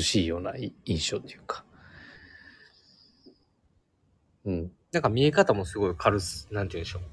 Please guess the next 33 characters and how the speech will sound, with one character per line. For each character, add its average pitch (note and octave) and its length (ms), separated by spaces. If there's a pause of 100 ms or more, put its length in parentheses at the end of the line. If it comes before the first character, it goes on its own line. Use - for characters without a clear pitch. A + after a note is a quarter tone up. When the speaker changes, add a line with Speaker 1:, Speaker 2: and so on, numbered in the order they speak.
Speaker 2:
そ - 160
の E2 120
軽 G#2+ 580 (100)
快 F2+ 260
感 D#2 300
と - 120
い - 160
う - 40
か。 - 200 (720)
Speaker 1:
け-、 - 140 (520)
軽 C4+ 260
快 B3+ 220
感。 - 100
Speaker 2:
軽 - 220
快 - 140
な - 140
感 E4 120
じ。 D4+ 60
Speaker 1:
見 D4 60
た - 0
目、 C#4+ 600
艶 B3+ 440
感 B3 320
の A3+ 160
あ A#2 80
る、 G#2+ 160
ち - 100
ょ - 20
っ - 120
と A#2+ 80
や C3+ 140
ぼ E3+ 140
っ F3 60